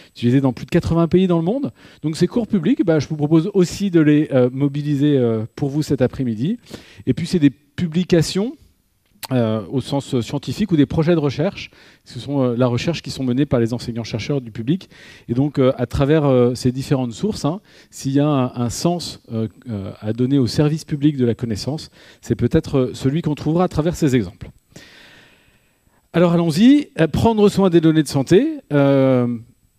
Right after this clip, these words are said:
il y a d'abord, euh, une diapositive là, que je vais vous passer dans un instant, que j'utilise, euh, pour, euh, nos étudiants, euh, de santé. Ils sont un tout petit peu plus jeunes que vous, pas beaucoup. Euh, et je leur donne deux, euh, deux faisceaux d'attention, euh, qui prêtent,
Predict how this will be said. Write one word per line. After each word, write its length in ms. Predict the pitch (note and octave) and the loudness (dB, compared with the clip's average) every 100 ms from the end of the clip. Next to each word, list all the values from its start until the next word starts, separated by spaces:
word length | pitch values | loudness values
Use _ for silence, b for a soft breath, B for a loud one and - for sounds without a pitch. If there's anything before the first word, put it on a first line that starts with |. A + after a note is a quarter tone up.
| - | -4
il 40 | C#3 | 2
y 40 | |
a 60 | C#3+ | 4
d'abord, 380 | D3+ E3+ E3+ | 4 2 2
euh, 180 | D3 C3+ D3+ | 2 0 0
une 140 | D#3 | -2
diapositive 600 | D#3 E3 E3 D3+ - B3 | 0 2 0 -2 0 2
là, 120 | F#3+ | 4
que 80 | G#3+ | 2
je 60 | D3 | 4
vais 80 | D3 | 4
vous 120 | D#3 | 4
passer 280 | D#3+ C#3+ D#3 | 2 2 0
dans 180 | C#3 | 2
un 80 | D3 | 2
instant, 400 | D3 - F#3 A#3 | 0 0 -2 -2
que 140 | - E3 | -2 -2
j'utilise, 420 | D#3+ - G3+ F#3 | -2 -4 -2 2
euh, 640 | F3+ D#3 D3+ C#3+ C3+ B2+ | 4 4 4 4 2 0
pour, 340 | - E3+ F#3+ | -2 -2 2
euh, 240 | D#3 C#3+ C3+ | 4 4 2
nos 460 | C#3+ D3+ D3+ D3+ | 0 0 2 2
étudiants, 640 | C3 D3 - D3 E3+ F#3 E3 | 2 2 0 -4 -2 0 0
euh, 220 | C3+ B2+ | 2 0
de 100 | B2+ | -2
santé. 240 | C#3 C#3+ A#2+ | -4 -6 -4
Ils 40 | |
sont 120 | D3+ | -2
un 60 | D3 - | -2 -2
tout 80 | B3 | -6
petit 160 | - | -4
peu 100 | F#3 | -4
plus 140 | E3 F3 | -2 0
jeunes 180 | F3 | -2
que 100 | E3 | 0
vous, 220 | D#3+ G#3 E4 | 0 2 0
pas 200 | - F3+ | 0 -2
beaucoup. 340 | D3+ D3 C4+ - B B B C3+ | 0 -2 -4 -6 B B B 0
Euh, 380 | C3 B2+ B2 A#2 | 2 2 0 -2
et 420 | E3 E3+ F#3 G3 _ _ _ | 4 6 6 2 _ _ _
je 140 | B2 C3 | -4 2
leur 160 | D#3 | 2
donne 260 | D#3+ G3 F#3+ | 4 2 0
deux, 420 | C#3 C3+ A#3 C4+ C4+ _ - | -8 0 2 2 -2 _ -2
euh, 420 | C#3 C3+ C3 A2+ A2 | 0 2 0 -6 -12
deux 300 | C3 F#3+ A3 | -4 -2 0
faisceaux 400 | - G3+ - G3+ | 2 0 2 0
d'attention, 560 | F3+ D#3+ C#3+ D#3+ A3 - b b b - | 0 0 -4 -8 -10 -14 b b b -4
euh, 380 | C3 B2 A#2+ G#2+ - _ _ _ - | -2 0 -2 -6 -12 _ _ _ -12
qui 160 | D#3 | -8
prêtent, 500 | C#3 F#3+ G3+ - - | 0 0 0 -4 -16